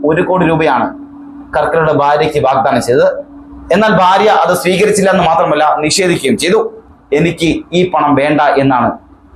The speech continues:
അന്ന് ഹേമന്ത് കർക്കറുടെ ഭാര്യ പറയുന്നത്. അങ്ങനെ ഒട്ടനവധി ഹിന്ദുത്വ തീവ്രവാദ കേസുകളെല്ലാം പുറത്തു കൊണ്ടുവന്ന, ഒരുപക്ഷെ നിരവധി സാധുക്കളായ നിരപരാധികളായ മുസ്ലിം കുടുംബാംഗങ്ങളടക്കം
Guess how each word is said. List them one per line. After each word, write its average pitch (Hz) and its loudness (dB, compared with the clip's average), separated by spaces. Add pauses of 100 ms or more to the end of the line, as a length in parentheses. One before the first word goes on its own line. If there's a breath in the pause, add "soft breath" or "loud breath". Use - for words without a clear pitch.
(160)
അന്ന് 139 2 (140)
ഹേമന്ത് 151 0
കർക്കറുടെ 131 0
ഭാര്യ 135 2
പറയുന്നത്. 113 0 (560 loud breath)
അങ്ങനെ 196 0 (420)
ഒട്ടനവധി 202 0 (160)
ഹിന്ദുത്വ 185 2
തീവ്രവാദ 170 2 (140)
കേസുകളെല്ലാം 170 2
പുറത്തു 165 -2
കൊണ്ടുവന്ന, 156 2 (1120)
ഒരുപക്ഷെ 165 2 (640)
നിരവധി 160 2 (460)
സാധുക്കളായ 156 2 (100)
നിരപരാധികളായ 160 2 (300)
മുസ്ലിം 143 0
കുടുംബാംഗങ്ങളടക്കം 151 2